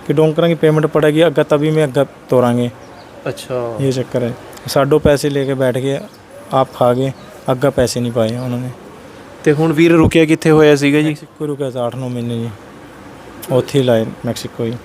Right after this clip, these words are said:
Speaker 2: ਅੱਛਾ, ਉਹ ਹੋਟਲ ਸੀਗਾ ਕੋਈ ਜਾਂ ਕਿੱਥੇ?
Speaker 1: ਕੋਈ ਕਮਰਾ ਸੀ, ਉਸ, ਉਸ 'ਤੇ ਰਹਿ ਰਹੇ ਤੇ ਹੋਟਲ 'ਚ, ਕਮਰੇ 'ਚ।
Speaker 2: ਅੱਛਾ। ਤੇ ਤੁਹਾਡੀ, ਤੁਸੀਂ ਆਪਣੇ ਤੌਰ ਦੇ ਉੱਤੇ ਇੱਥੋਂ ਰਾਬਤਾ ਕਰਨ ਦੀ ਕੋਸ਼ਿਸ਼ ਕੀਤੀ ਉਹਨਾਂ ਏਜੰਟਾਂ ਦੇ ਨਾਲ?
Speaker 1: ਆਪਾਂ ਨੇ ਕੰਪਲੇਂਟ ਪਾਈ ਸੀ ਪਹਿਲਾਂ।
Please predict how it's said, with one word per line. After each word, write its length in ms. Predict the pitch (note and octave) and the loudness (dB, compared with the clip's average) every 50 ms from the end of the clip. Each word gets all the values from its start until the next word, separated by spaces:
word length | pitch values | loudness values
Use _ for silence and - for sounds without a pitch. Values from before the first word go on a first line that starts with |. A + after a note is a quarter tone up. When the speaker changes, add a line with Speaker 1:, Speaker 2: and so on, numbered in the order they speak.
| - - - - - - - | -18 -20 -20 -20 -20 -10 -8
Speaker 2:
ਅੱਛਾ, 140 | D3+ C3 D#3+ | -4 0 0
ਉਹ 100 | D#3+ D3 - | 0 0 2
ਹੋਟਲ 300 | C#3 C3+ C3 C3 F3+ F#3 | 2 0 2 4 2 2
ਸੀਗਾ 300 | F3+ - - E3+ E3 F3+ | 2 2 2 4 4 4
ਕੋਈ 240 | F3 - E3 D#3+ D3+ | 4 4 2 2 4
ਜਾਂ 100 | D3+ D3+ | 2 2
ਕਿੱਥੇ? 300 | D3 D#3 C#3+ - D3 C#3 | 0 0 -4 -2 -4 -4
Speaker 1:
ਕੋਈ 140 | C3 E3+ E3 D#3+ - | -4 -6 -14 -10 -8
ਕਮਰਾ 300 | E3 D#3+ D#3+ D3+ D#3 D3+ | -6 -6 -4 -4 -4 -4
ਸੀ, 260 | - - D3+ D3+ D3+ | -4 -6 -8 -6 -6
ਉਸ, 280 | D#3+ E3+ D3 C#3+ C#3 | -4 -4 -4 -6 -6
ਉਸ 180 | E3 G3 D3+ C3 | -6 -6 -6 -6
'ਤੇ 160 | - - D3+ | 0 0 2
ਰਹਿ 120 | C#3 C3+ B2+ | 2 4 2
ਰਹੇ 80 | B2+ | 0
ਤੇ 100 | C3+ C#3+ | 0 0
ਹੋਟਲ 280 | C#3 C3+ C3+ C3 C3 B2 | -2 0 -2 -2 -4 -4
'ਚ, 180 | B2 C#3 D3+ D3 - - - - - - | -4 -4 -6 -6 -8 -12 -20 -20 -12 -8
ਕਮਰੇ 260 | C3+ C3 B2+ B2 B2 | -6 -4 -2 -2 -4
'ਚ। 160 | A#2 B2+ B2 C3 D3 - - - - - - - - - - D3 | -4 -6 -8 -10 -10 -16 -20 -20 -20 -20 -20 -20 -20 -12 -10 -10
Speaker 2:
ਅੱਛਾ। 360 | C3+ - - - C#3 B2 A#2+ - - - - - - - - - - - - - - - - - - - - - - - - - - - - - - - | -10 -10 -10 -10 -10 -10 -10 -12 -16 -20 -20 -20 -20 -20 -20 -20 -18 -20 -20 -20 -18 -18 -18 -18 -18 -18 -18 -18 -18 -18 -18 -18 -18 -18 -18 -18 -10 -2
ਤੇ 80 | - D#3+ | -2 -2
ਤੁਹਾਡੀ, 480 | D3+ - E3 D#3 C#3+ D3+ D#3 D#3+ D#3+ D#3 - | 0 2 2 2 4 4 4 4 4 2 0
ਤੁਸੀਂ 380 | - D#3+ - - E3+ E3 E3+ E3+ - - - | 0 0 2 4 4 4 2 2 -2 -2 -4
ਆਪਣੇ 280 | D3+ - - D3+ D#3+ | -4 0 0 0 0
ਤੌਰ 240 | D3+ - D#3 D3 D3 | 2 2 2 2 4
ਦੇ 80 | C#3 D#3 | 2 2
ਉੱਤੇ 280 | D3 - D#3+ D#3 D3 | 2 2 2 2 2
ਇੱਥੋਂ 440 | C#3 - - - D3+ D3 D3 D3 D3 D#3+ _ - - _ C#3+ C#3 B2+ | 2 0 -2 0 0 2 2 0 0 -4 _ -20 -16 _ -2 0 2
ਰਾਬਤਾ 280 | B2+ C3 - - D3+ | 2 0 2 0 2
ਕਰਨ 200 | C#3 D#3 C#3+ D3 | 2 4 2 4
ਦੀ 80 | C#3+ C#3+ | 2 2
ਕੋਸ਼ਿਸ਼ 360 | - D3+ C#3 - E3+ D3+ - | 2 2 2 2 0 -2 0
ਕੀਤੀ 240 | - C#3+ C#3 - F3+ | -2 -2 2 2 4
ਉਹਨਾਂ 160 | F3+ F#3 F3 | 4 4 4
ਏਜੰਟਾਂ 420 | D3+ C#3+ D3 C#3 C3 - D3 C#3+ | 4 4 2 0 0 0 0 0
ਦੇ 100 | C#3 C#3+ | 2 0
ਨਾਲ? 220 | C#3 C#3 C3+ C3 B2+ - - - - - - - - - - - - - - - - - - | 0 2 0 -2 -2 -4 -14 -20 -20 -20 -20 -20 -20 -20 -20 -20 -20 -20 -18 -18 -16 -12 -10
Speaker 1:
ਆਪਾਂ 240 | - C3+ - - D#3+ | -10 -8 -4 -2 -4
ਨੇ 60 | E3 | -2
ਕੰਪਲੇਂਟ 440 | D#3+ E3+ D#3 D3+ D#3 D3+ D3+ D3 D3 | 0 -2 -2 0 2 2 2 0 0
ਪਾਈ 240 | - D3+ C#3 C#3 | 0 2 2 2
ਸੀ 140 | C#3 C3+ C3+ | 0 -4 -4
ਪਹਿਲਾਂ। 380 | B2+ C3 C3 B2 B2 C3 C3+ | -2 0 0 0 0 -4 -6